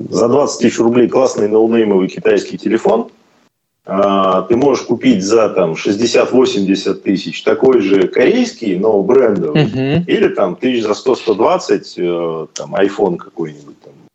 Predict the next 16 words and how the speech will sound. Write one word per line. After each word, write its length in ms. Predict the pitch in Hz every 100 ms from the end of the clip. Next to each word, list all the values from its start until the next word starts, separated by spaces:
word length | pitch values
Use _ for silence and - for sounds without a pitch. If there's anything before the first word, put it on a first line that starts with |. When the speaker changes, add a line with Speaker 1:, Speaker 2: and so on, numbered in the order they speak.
| _ 98
Speaker 1:
хорошей 380 | 92 87 92
модели. 460 | 80 98 95 73 - _ _ _
И 100 | 104
ты 160 | 104 175
платишь 440 | 165 156 139 - 143
не 180 | 156
за 680 | 131 131 139 127 120 113 107 -
функционал, 760 | 127 - 147 190 151 82 - _ _
потому 360 | - 90 110 123
что, 180 | - 110
условно 420 | 107 135 123 104
говоря, 220 | 98 101
у 60 | 98
меня 200 | 117 107
вон 160 | 90
старенький 1200 | 87 120 113 101 92 92 90 85 82 82 80 80